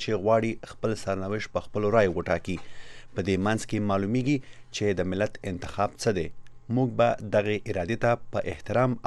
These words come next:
او دقت مخې ته ولاړ شو. ولسمشر غني دغه څرګندونې په داسې حال کې کوي چې یو خواته د جمهوري ریاست انتخابات رانږدې شوي دي او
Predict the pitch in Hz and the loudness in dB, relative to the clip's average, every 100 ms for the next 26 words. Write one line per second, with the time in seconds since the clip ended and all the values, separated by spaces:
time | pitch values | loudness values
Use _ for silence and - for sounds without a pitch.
0 | 95 87 - - 117 - - - - 139 | 0 2 0 0 0 -2 -14 -14 -4 -2
1 | 131 - 87 85 87 107 - - - - | -2 -2 0 2 2 0 -2 -6 -12 -14
2 | - - - - 98 - 98 - 98 101 | -14 -14 -6 2 2 2 -2 0 0 2
3 | 117 120 107 107 95 - 90 90 90 104 | 2 2 2 4 4 2 0 2 2 4
4 | 127 127 123 101 101 - 85 107 98 - | 4 4 2 4 2 2 -4 -4 -6 -4
5 | 107 135 - 131 139 - - - - 123 | -2 0 2 4 4 0 -14 -6 2 2
6 | - 117 - 127 110 101 98 85 113 127 | 4 2 4 2 2 -2 -2 -2 -2 0
7 | 107 107 - 92 - 90 92 107 107 - | 2 0 -2 -4 -4 0 4 4 2 -6
8 | - - 92 90 90 87 - 139 151 170 | -12 -4 -2 0 -2 -2 0 2 2 -2
9 | - - - 101 | -6 -6 2 4